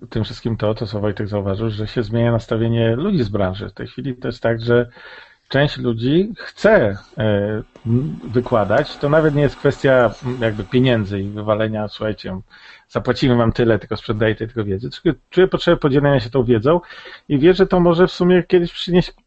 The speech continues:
pozytywne korzyści. Już nie trzeba ciągnąć tak siłą wszystkich: „Chodźcie tam, powiedzcie tym studentom”. Nie, są ludzie chętni do tego,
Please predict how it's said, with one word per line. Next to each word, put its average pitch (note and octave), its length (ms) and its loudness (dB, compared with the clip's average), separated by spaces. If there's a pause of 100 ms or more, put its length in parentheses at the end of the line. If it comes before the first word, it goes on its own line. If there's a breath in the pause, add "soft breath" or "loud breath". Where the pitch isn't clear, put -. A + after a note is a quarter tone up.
pozytywne E3 460 2
korzyści. D#3 420 0
Już A#2 120 -2
nie B2 100 -2
trzeba C#3+ 220 2
ciągnąć A#2 440 0
tak G2+ 160 -10
siłą A#2+ 380 2
wszystkich: G#2+ 520 2 (520 loud breath)
„Chodźcie C3+ 360 0
tam, A2+ 200 0
powiedzcie A#2+ 380 2
tym G2 160 -6
studentom”. G#2 640 -4
Nie, D#4+ 260 0
są F#3 180 -2
ludzie A#2+ 260 0
chętni A2+ 340 -4
do B2 100 -2
tego, C3+ 380 2